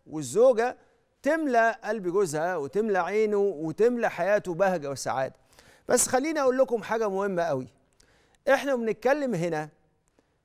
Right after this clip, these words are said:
مش هنتكلم على إن الأنثى بتبقى أنثى بالمظاهر الجسدية بتاعتها،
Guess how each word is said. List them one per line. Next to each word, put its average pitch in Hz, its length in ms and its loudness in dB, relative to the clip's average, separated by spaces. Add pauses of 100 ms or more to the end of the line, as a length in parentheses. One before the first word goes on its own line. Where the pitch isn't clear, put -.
(140)
مش 262 260 0
هنتكلم 269 640 0
على 185 280 0
إن 180 100 -6
الأنثى 214 720 0 (600)
بتبقى 220 560 0
أنثى 240 520 -2
بالمظاهر 180 640 -2
الجسدية 180 560 0
بتاعتها، 175 520 -2